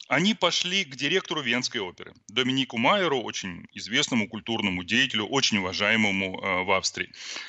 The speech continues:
Он директор всей оперы, а не вот этой только, э, м, балетной академии, балетной школы, которая внутри оперы. И как пишет Фальтер, э, директор был, э, шокирован этими материалами, сразу после этого начал внутреннее расследование.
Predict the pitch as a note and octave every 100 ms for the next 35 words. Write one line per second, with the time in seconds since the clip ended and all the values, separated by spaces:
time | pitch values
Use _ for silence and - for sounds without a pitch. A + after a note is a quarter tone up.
0 | - D3 D#3 D#3+ C#3+ C#3+ - D#3+ D3+ C#3
1 | A#2 A2 G#2 A#2 A#2+ B2+ B2 C3 D3 B2
2 | - A#2 B2+ G#2+ G#2 G#2 G2+ G2+ G2 G2
3 | F#2+ F#2 G#2 G2 F#2+ C3+ B2 A2+ A2 B2+
4 | B2 A2 F2 E2+ G#2+ G2+ G#2+ - A2 G2
5 | G#2 G#2 G2 A2 A#2 G#2 - - _ -
6 | - - - - C#3+ A3 - A#3 A3+ -
7 | G3 B2 G#2 - - - - A#2+ B2+ B2
8 | A#2+ A#2+ F#3 G3+ C#3 A#2 A#2+ E3 G#2+ -
9 | _ _ _ _ _ _ - B2 A#2 A2
10 | E3+ - G3+ G3 A2+ G#2+ - D3+ - A#2
11 | A2+ A#2 A#2+ G#2+ G#2 F#2+ A2 E3 F3 D#3+
12 | G3 F3 E3 E3 D3+ D3+ D#3+ C#3+ B2 C#3+
13 | C3 A2 F2 - A#2+ D#3 B2+ A2+ G#2+ G#2
14 | G#2+ - G2 F#2 G#2 A#2+